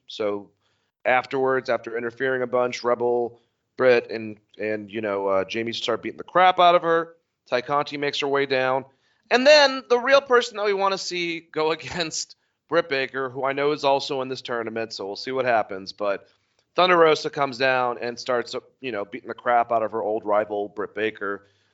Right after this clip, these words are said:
So does anyone care about Ty Conti and Britt Baker? Or do we just want this to get over with so we can eventually get, uh, Britt Baker against Thunder Rosa?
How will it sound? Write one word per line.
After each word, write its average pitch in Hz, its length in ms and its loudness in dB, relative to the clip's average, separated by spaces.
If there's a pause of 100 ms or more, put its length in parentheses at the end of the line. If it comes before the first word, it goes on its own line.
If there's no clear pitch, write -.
(140)
So 127 560 2
does 139 200 -2
anyone 254 360 4
care 185 320 4
about 175 280 4
Ty 160 180 2
Conti 160 560 -2
and 131 120 -6
Britt 147 200 -4
Baker? 165 580 0 (580)
Or 143 220 2
do 143 160 -6
we 151 140 -4
just 175 260 -4
want 156 320 4
this 147 200 -6
to 139 80 -8
get 135 140 0
over 135 220 0
with 120 180 0
so 123 160 -8
we 117 100 -6
can 127 120 -8
eventually 120 480 -4
get, 107 400 -2 (680)
uh, 107 340 4
Britt 117 260 -4
Baker 110 500 -2
against 101 720 -4 (440)
Thunder 107 240 0
Rosa? 92 360 -2